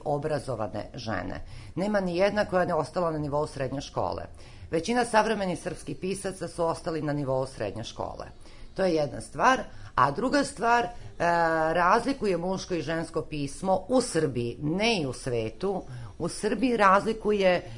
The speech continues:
naši savremeni pisci, kada opisuju ljubav i kada opisuju žene, e, kao da su mnogo gledali, e,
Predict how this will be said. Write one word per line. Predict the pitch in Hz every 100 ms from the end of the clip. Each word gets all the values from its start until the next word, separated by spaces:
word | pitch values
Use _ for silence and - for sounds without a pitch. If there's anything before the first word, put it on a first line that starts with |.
| 104 - 160 165 165 160 156 147 147 143 - - - - - - - - - - -
naši | 190 262 294 226
savremeni | - 208 208 202 185 165
pisci, | - 165 147 - 143
kada | 147 165
opisuju | 165 185 - 214 185
ljubav | 175 190 175 123 113 - -
i | 139
kada | 160
opisuju | 165 185 180 190 165 160
žene, | 131 175 165 117 113 - - - - - -
e, | 151 151 151 147 147 147 143 - - - - - - -
kao | - 214 247
da | 208 247 226 214 202 - - - - - -
su | - - - 190 165
mnogo | 196 220 214
gledali, | 180 202 196 196 185
e, | 175